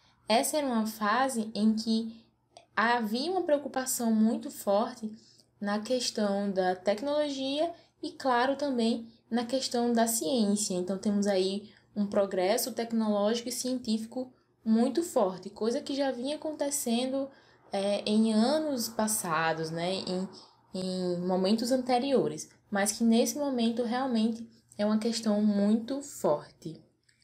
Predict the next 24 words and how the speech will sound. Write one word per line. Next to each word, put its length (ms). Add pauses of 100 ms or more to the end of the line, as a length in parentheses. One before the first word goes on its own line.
(140)
Temos 360
também 600
mais 320
dois 280
eventos 540
importantes. 800 (320)
Primeiro, 640 (560)
a 160
Primeira 380
Guerra 260
Mundial, 720 (260)
que 120
aconteceu 560
aí 180
entre 340
mil 160
novecentos 400
e 40
quatorze 440
e 60
mil 140
novecentos 540
e 40
dezoito, 640